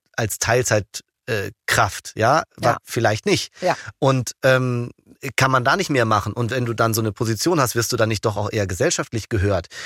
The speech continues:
Speaker 1: Und, äh, hört nicht irgendwann auch die Politik drauf? Und deswegen,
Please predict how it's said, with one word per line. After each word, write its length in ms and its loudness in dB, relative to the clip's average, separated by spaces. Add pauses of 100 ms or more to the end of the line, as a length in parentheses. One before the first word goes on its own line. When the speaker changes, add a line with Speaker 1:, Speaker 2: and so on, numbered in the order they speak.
(240)
Speaker 1:
Und, 400 -2 (200)
äh, 160 -4 (200)
hört 280 4
nicht 140 -2
irgendwann 540 0
auch 120 -2
die 100 -4
Politik 380 -2
drauf? 240 2
Und 140 -2
deswegen, 440 2